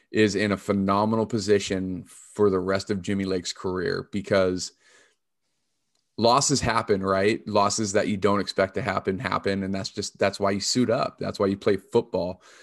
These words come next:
because on any given day, you can lose to anybody. And that's okay,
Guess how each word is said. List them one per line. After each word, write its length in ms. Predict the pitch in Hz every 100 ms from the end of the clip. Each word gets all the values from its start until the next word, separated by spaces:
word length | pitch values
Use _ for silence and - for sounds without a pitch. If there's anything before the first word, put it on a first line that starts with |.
| - _
because 480 | - 101 110 98 92 -
on 240 | 98 95
any 280 | 104 107 107
given 320 | 107 104 110
day, 460 | 113 127 98 101 110
you 180 | 101 101
can 180 | 101 95
lose 320 | 110 113 -
to 160 | -
anybody. 720 | 92 92 95 85 95 101 - - - - -
And 120 | 104
that's 180 | 123 143
okay, 480 | 127 127 123 -